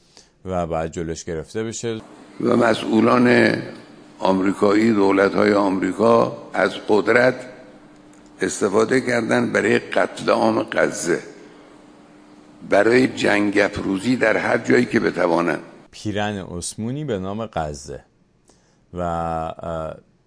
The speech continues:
Speaker 1: بلایی که خود جمهوری اسلامی سر مردم ایران آورده در این سالها، تعداد زندانیان سیاسی و غیر سیاسی ایران که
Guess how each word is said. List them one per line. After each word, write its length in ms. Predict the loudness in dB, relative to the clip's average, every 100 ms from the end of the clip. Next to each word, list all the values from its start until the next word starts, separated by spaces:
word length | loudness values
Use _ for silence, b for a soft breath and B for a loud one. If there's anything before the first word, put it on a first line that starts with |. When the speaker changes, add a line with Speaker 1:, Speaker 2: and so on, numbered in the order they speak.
| -8
Speaker 1:
بلایی 460 | -4 -2 0 -2 -4
که 180 | -10
خود 260 | -10 -10 -8
جمهوری 540 | -8 -8 -8 -8 -8
اسلامی 420 | -10 -10 -12 -10 -10
سر 260 | -8 -8
مردم 560 | -8 -8 -8 -10 -10 -10 -12
ایران 440 | -12 -8 -6 -8
آورده 540 | -10 -12 -12 -12 -12 -12
در 180 | -10
این 140 | -12 -14
سالها، 480 | -12 -12 -10 -12 -12
تعداد 480 | -14 -14 -12 -12
زندانیان 720 | -12 -12 -12 -14 -14 -14 -14
سیاسی 680 | -14 -14 -14 -14 -14 -12 -14 -16 _ _ -4
و 140 | -2
غیر 300 | 0 -2 -4
سیاسی 480 | -6 -10 -12 -12 -12
ایران 420 | -12 -12 -10 -12
که 300 | -10 -8 -10